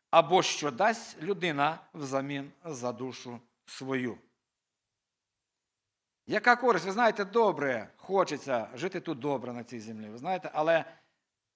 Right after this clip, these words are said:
як кажуть, в пределах розумного. В пределах прав-, в пределах тому, щоб не заважало нам, не заважало нам представати перед Господнє лице і славити нашого Господа.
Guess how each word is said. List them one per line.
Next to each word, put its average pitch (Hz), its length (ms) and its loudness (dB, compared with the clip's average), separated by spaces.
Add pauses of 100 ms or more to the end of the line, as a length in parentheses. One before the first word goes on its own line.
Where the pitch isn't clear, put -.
як 151 140 -2
кажуть, 160 280 -2
в - 40 -20
пределах 165 420 0
розумного. 123 540 -6 (1200)
В - 20 -16
пределах 180 500 2
прав-, 165 300 6
в - 80 -12
пределах 180 480 0
тому, 214 240 4
щоб 170 180 -2
не 180 100 0
заважало 175 560 2
нам, 185 400 4 (880)
не 156 120 0
заважало 196 560 6
нам 196 360 6 (680)
представати 180 520 6
перед 175 200 2
Господнє 180 440 2
лице 180 280 0
і 170 120 -2
славити 165 420 4
нашого 147 420 0
Господа. 127 440 -6